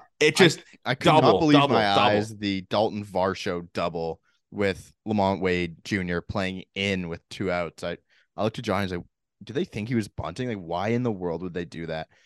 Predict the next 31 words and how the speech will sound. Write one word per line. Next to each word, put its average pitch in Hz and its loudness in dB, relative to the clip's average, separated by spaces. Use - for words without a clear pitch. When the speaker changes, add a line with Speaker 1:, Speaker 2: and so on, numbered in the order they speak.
Speaker 2:
Chopper 110 0
over 101 -2
his 92 -4
head, 95 -2
that 92 -2
would 98 -2
have 95 -4
been 92 -2
routine 90 -6
if 87 -8
he 90 -10
was 80 -10
back, 78 -6
but - -16
that's 95 0
the - 0
Speaker 1:
Yeah. 90 -2
Speaker 2:
stuff 120 0
you'll 104 -2
take - -16
any 107 -2
Speaker 1:
Yeah, 135 2
Speaker 2:
way 101 -2
Speaker 1:
I, 76 -6
Speaker 2:
you - -10
can 90 -14
get 80 -10
it." - -16
Speaker 1:
Everyone 196 6
was 180 4
hitting. 113 4